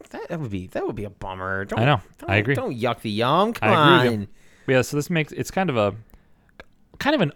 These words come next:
Speaker 2: understated video. They're all just kinda standing or sitting around. Saying,
Speaker 1: Yes, it very
Speaker 2: but,
Speaker 1: much is.
Speaker 2: but it is a nice counterpoint to Goodbye, like you said, where they're in a big mansion again, except this time it's all five of them.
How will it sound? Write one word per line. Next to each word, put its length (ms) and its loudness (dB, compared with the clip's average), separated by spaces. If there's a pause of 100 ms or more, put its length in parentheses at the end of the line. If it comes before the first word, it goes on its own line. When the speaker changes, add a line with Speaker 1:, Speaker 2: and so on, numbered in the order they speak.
Speaker 2:
understated 760 2
video. 400 0
They're 160 0
all 100 6
just 200 -6
kinda 160 -4
standing 460 0
or 60 0
sitting 260 -2
around. 420 -2 (340)
Saying, 180 2
Speaker 1:
Yes, 360 4
it 80 -4
very 160 6
Speaker 2:
but, 60 6
Speaker 1:
much 180 -2
is. 220 0
Speaker 2:
but 100 8
it 40 6
is 100 6
a 40 4
nice 160 2
counterpoint 520 2
to 60 -4
Goodbye, 320 4
like 200 2
you 40 -4
said, 260 0
where 240 0
they're 180 -2
in 220 -4
a 40 -2
big 200 -2
mansion 480 -2
again, 460 0 (420)
except 220 -6
this 120 0
time 160 -2
it's 120 -2
all 140 0
five 420 4
of 120 0
them. 380 0